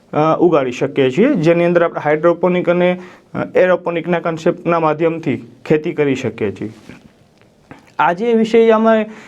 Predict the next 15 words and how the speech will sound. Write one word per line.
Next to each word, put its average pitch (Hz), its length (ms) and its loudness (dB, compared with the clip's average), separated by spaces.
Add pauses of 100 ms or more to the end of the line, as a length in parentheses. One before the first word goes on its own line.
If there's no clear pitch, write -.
(160)
આજથી, 220 720 2
અ, 180 240 2
જ્યારે 180 300 2
કોરોના 175 340 0
ટાઈમ 180 240 0
હતો 170 380 0 (440)
ત્યારે 165 260 2
અમારા 185 260 0
માઇન્ડમાં 180 680 0
આ 160 120 2
વસ્તુનો 160 480 0
વિષય, 165 440 2
અ, - 140 0
આવેલો 156 520 2
હતો. 180 340 -2